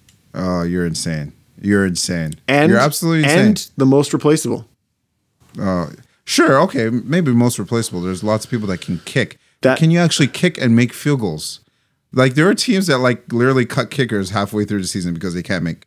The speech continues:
Speaker 1: a field goal.
Speaker 2: Yeah, and you know why they cut them? 'Cause they can
Speaker 1: Why?
Speaker 2: find another one in the barn that's just
Speaker 1: Yeah.
Speaker 2: waiting. It's a
Speaker 1: And
Speaker 2: conveyor
Speaker 1: why
Speaker 2: belt.
Speaker 1: wasn't that guy signed in the first place?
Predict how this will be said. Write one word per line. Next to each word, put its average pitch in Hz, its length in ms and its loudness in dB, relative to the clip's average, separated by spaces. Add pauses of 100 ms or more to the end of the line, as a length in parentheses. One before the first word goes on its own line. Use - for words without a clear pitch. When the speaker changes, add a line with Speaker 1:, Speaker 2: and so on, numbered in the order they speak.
(120)
Speaker 1:
a 90 60 -10
field 82 220 -8
goal. - 180 -16 (240)
Speaker 2:
Yeah, 143 240 4 (140)
and 127 120 2
you 127 60 4
know 127 100 4
why 117 180 2
they 147 100 0
cut 165 180 -2
them? 226 200 0 (100)
'Cause 131 180 2
they 139 100 4
can - 140 0
Speaker 1:
Why? 95 140 2
Speaker 2:
find 151 260 2
another 131 440 4
one 117 280 0
in 123 160 0
the 120 80 2
barn 131 540 2
that's 117 180 -4
just 107 200 0
Speaker 1:
Yeah. 131 200 4
Speaker 2:
waiting. 117 360 2
It's - 140 -2
a 139 40 2
Speaker 1:
And - 60 -2
Speaker 2:
conveyor 139 300 4
Speaker 1:
why 151 120 6
Speaker 2:
belt. 165 60 4
Speaker 1:
wasn't 175 320 4
that 170 140 0
guy 165 200 2
signed 156 480 2
in 147 140 0
the 139 60 2
first 165 300 -2
place? - 440 -4